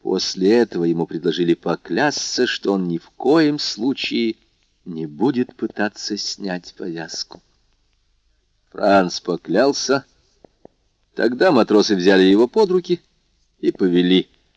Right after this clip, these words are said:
а часовой пошел вперед. Шагов через тридцать, по соблазнительному запаху козленка, он догадался, что его ведут мимо бивака. Потом его провели еще шагов пятьдесят,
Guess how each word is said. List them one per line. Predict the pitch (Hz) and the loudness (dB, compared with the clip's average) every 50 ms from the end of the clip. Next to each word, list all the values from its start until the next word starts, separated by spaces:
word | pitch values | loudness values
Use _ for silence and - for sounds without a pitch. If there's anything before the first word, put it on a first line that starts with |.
| _ - | _ -6
а | 95 90 87 | -2 -2 -2
часовой | - - 98 82 - - 90 98 143 156 117 | -2 -2 -4 -4 -2 0 0 2 2 0 0
пошел | - - 82 - - 98 98 95 | -2 -6 -8 -6 -4 -2 -2 -2
вперед. | - _ - 90 78 80 78 - - - _ _ _ _ _ _ _ _ _ _ _ _ _ _ _ _ _ _ _ - - _ _ _ _ _ _ _ _ _ _ _ _ _ _ _ _ | -4 _ -8 -6 -6 -6 -6 -10 -14 -20 _ _ _ _ _ _ _ _ _ _ _ _ _ _ _ _ _ _ _ -20 -20 _ _ _ _ _ _ _ _ _ _ _ _ _ _ _ _
Шагов | - - - - 120 135 175 220 202 | -14 -10 -6 -4 0 2 4 4 2
через | - - 131 110 107 - - | 2 0 -2 -2 -2 -2 -4
тридцать, | - - 202 202 - - - 202 190 - - - _ _ _ _ _ _ _ _ _ | -4 -2 -4 -4 -2 -2 -2 -2 -2 -2 -6 -14 _ _ _ _ _ _ _ _ _
по | - 110 107 | 0 0 0
соблазнительному | - 131 120 120 120 123 156 214 185 - 107 92 87 87 | 2 2 2 4 4 4 2 0 -2 -2 -4 -2 -2 0
запаху | 85 95 95 90 - - - 98 | 2 2 2 0 -2 -8 -10 -4
козленка, | - 107 92 85 95 104 127 156 180 175 - 208 196 - _ _ _ - _ _ - - _ _ _ - | -2 -2 0 2 2 4 4 4 2 0 -2 -4 -4 -4 _ _ _ -20 _ _ -20 -20 _ _ _ -6
он | - 170 180 | -4 -4 -2
догадался, | 185 214 196 214 175 156 175 180 175 - 196 | -2 0 2 2 4 4 4 2 2 2 0
что | 190 - - 196 | 0 0 2 2
его | 190 170 175 180 | 4 6 6 6
ведут | 180 175 151 175 170 - | 6 6 4 4 2 2
мимо | 160 160 165 165 175 170 | 2 2 2 4 2 2
бивака. | 151 160 175 156 110 117 120 110 - 135 135 - _ _ _ _ _ _ _ _ _ _ _ - | 4 4 4 4 6 4 2 2 0 -4 -6 -6 _ _ _ _ _ _ _ _ _ _ _ -10
Потом | - - - - 143 147 | -8 -6 -2 0 0 2
его | 135 123 127 131 | 2 4 4 4
провели | 123 - 131 127 131 131 135 | 4 4 4 4 4 4 4
еще | 131 123 - - 151 147 | 2 2 2 2 2 2
шагов | - - 147 143 156 147 - | 2 0 0 0 0 0 -2
пятьдесят, | - 147 139 131 139 151 - - 147 165 160 - | -4 -6 -6 -4 -6 -6 -2 0 0 0 0 -2